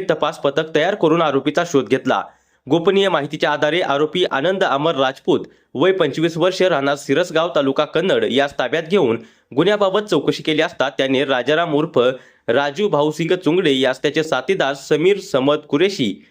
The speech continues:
वय वीस वर्ष, इरफान शकील शहा, वय वीस वर्ष, दोघे राहणार सिरसगाव, या तिघांनी मिळून कोयत्याने डोक्यात वार करून जिवंत ठार मारल्याची कबुली दिली.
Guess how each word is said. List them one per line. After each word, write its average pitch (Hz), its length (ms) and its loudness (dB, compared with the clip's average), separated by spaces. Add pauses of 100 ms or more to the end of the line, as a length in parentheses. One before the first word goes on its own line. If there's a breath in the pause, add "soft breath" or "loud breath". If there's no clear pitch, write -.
(160 loud breath)
वय 147 160 4
वीस 160 240 2
वर्ष, 151 240 2
इरफान 147 560 0
शकील 160 320 -2
शहा, 160 340 0
वय 131 240 0
वीस 160 220 -2
वर्ष, 175 260 -2 (520 soft breath)
दोघे 180 340 2
राहणार 156 260 0
सिरसगाव, 165 600 0
या 123 120 4
तिघांनी 160 400 0
मिळून 190 260 0
कोयत्याने 151 400 0
डोक्यात 143 360 0
वार 143 260 0
करून 170 300 0
जिवंत 160 340 0 (100)
ठार 139 160 -2
मारल्याची 127 440 -2
कबुली 127 260 0
दिली. 101 240 -2